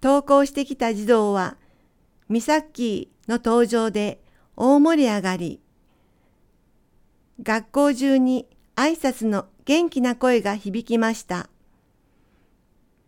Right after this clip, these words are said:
ミサッキーを呼んで挨拶運動をする。運営委員会の子どもたちの願いが叶った瞬間でした。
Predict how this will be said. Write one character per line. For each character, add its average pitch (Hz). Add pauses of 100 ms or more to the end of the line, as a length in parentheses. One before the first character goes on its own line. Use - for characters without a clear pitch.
(760)
ミ 226
サ 302
ッ 311
キ 233
ー -
を 214
呼 208
ん 196
で 190 (480)
挨 247
拶 294
運 302
動 214
を 196
す 190
る。 196 (1500)
運 285
営 302
委 302
員 311
会 214
の 196
子 -
ど 254
も 262
た 247
ち -
の 196 (200)
願 285
い -
が 220
叶 240
っ 285
た 254
瞬 233
間 214
で 214
し -
た。 175